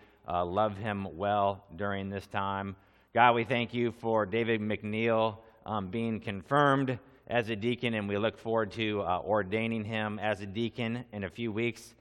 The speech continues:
um, at our service, as well as some baptisms, God.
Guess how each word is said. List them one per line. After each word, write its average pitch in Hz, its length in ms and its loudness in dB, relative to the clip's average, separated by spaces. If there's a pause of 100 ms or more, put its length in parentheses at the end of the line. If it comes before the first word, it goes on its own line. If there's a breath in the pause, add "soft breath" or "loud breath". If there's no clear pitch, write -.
(260 soft breath)
um, 92 220 -6
at 101 160 2
our 98 160 6
service, 104 460 0
as 123 160 -4
well 139 220 12
as 139 100 6
some 123 160 0
baptisms, 98 680 0
God. 98 420 2